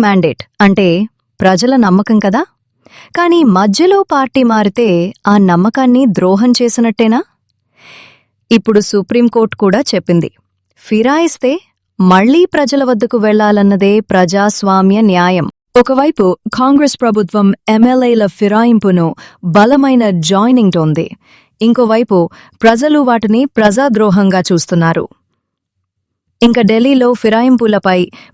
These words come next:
పీఐఎల్ దాఖలు చేసేందుకు రాజకీయ విశ్లేషకులు రెడీగా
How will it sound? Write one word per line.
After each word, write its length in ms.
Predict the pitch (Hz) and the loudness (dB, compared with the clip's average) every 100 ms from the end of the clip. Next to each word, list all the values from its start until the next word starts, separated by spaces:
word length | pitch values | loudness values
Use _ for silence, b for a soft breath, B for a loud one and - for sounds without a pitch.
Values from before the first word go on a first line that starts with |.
| - | -2
పీఐఎల్ 520 | 240 277 277 262 226 180 | 0 2 0 0 0 0
దాఖలు 320 | 185 - 226 208 | 0 -2 -2 -2
చేసేందుకు 500 | 185 196 185 180 190 185 - 202 | -2 0 0 0 -2 -2 0 2
రాజకీయ 460 | 202 247 277 240 208 | 2 0 -2 -2 -2
విశ్లేషకులు 640 | 180 - 196 185 190 180 190 - - | -2 -2 -2 -2 -4 -2 -2 -2 0
రెడీగా 360 | 214 202 180 | 2 2 0